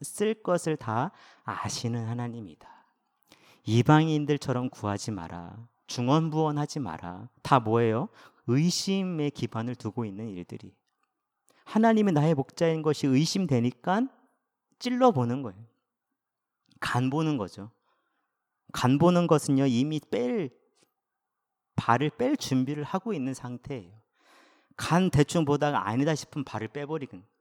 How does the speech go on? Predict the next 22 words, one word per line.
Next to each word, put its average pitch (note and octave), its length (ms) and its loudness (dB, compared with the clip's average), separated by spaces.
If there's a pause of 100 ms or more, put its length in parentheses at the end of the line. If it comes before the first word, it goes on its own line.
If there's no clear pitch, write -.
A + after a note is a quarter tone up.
(160)
그리고 C#3 300 -4
확 - 260 -10
돌아서서 C#3 500 -4
가는 A2 300 -8
거죠. - 180 -20 (440)
하나님 G3+ 320 0
그거 D3+ 200 -4
별로 C#3 260 -4
원하지 A2 380 -4
않으세요. F#2 440 -12 (960)
진짜 C3 480 6
네가 A2 560 2
나를 G2+ 440 2 (540)
하나님으로, A#2+ 840 0
여호와 B2+ 420 8
하나님으로, A2 640 0 (120)
나를 C3 280 4
진짜 C#3 460 4
네가 B2+ 380 2 (240)
목자로서 B2 840 2
믿고 G#2 300 -4
있느냐? G2 480 -8